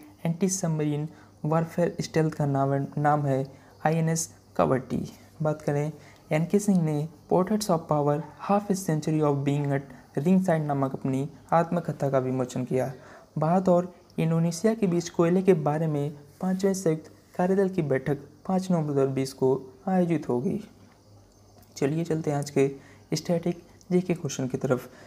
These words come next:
संसार की अधिकांश वर्षा निम्न में से किस रूप में होती है? इसका सही answer option number सी, संवहनीय वर्षा। बात करें, question number टू है,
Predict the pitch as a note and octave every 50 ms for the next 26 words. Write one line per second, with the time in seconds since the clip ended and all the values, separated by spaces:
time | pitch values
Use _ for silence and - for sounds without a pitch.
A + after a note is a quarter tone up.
0 | - - - - - D3 D3+ D3+ - F#3+ G3+ G#3+ A3+ A3+ G#3+ G#3 G#3 F#3+ - E3+
1 | F#3 F#3 F#3 F3+ E3 E3 - - D#3 D#3+ E3+ F#3 F3+ E3+ E3 - - D#3 - D#3
2 | D3+ - - C#3+ C#3+ C#3 - C#3 C3+ C3 C#3 C#3 - - - - - - - -
3 | F#3 F3 F3 - C#3+ C3 C3 B2+ B2+ A#2 - - - - - - - - - -
4 | - D#3 C#3+ - - - D#3+ E3+ F3+ F3+ F3 F3 F3 F3 E3+ E3 D#3+ E3 F3 D#3+
5 | D#3 D3+ D3+ D3 - - - D#3+ D#3 D#3 D#3+ E3 E3 - - - - - - -
6 | F3+ E3+ F3 F3 E3 D#3+ D#3+ E3 E3+ F3 F3 E3 C#3+ C3 - - - D#3 - -
7 | - - - - C#3+ D3 C#3+ D3 - D#3 D#3 D3+ D#3 - - D#3 D3+ D3+ D3+ D3
8 | D3+ - F3 E3+ E3 D#3 D#3+ E3+ E3+